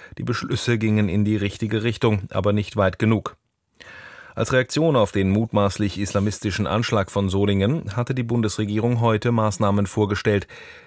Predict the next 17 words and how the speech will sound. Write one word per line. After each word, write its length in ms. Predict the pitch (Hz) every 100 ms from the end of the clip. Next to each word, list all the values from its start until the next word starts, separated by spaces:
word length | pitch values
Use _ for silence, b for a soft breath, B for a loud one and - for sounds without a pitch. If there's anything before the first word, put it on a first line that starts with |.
| B
Sie 140 | - 92
reichen 480 | 90 95 92 98
von 180 | 90 92
einer 180 | 87 95
Verschärfung 640 | - 95 117 107 - 104
des 180 | 95 -
Asylrechts 720 | 104 95 110 110 104 147 -
über 300 | - 90 85
weitgehende 580 | 82 90 90 101 92 90
Messerverbote 840 | 90 101 - 98 - 92 101 - 156
bis 240 | 123 -
zu 220 | - 120
mehr 400 | 113 110 110 107
Befugnissen 840 | 104 98 - 92 - 90 82 90 85
für 160 | - 90
die 140 | 101
Sicherheitsbehörden. 1000 | 98 110 110 92 - 98 82 76 -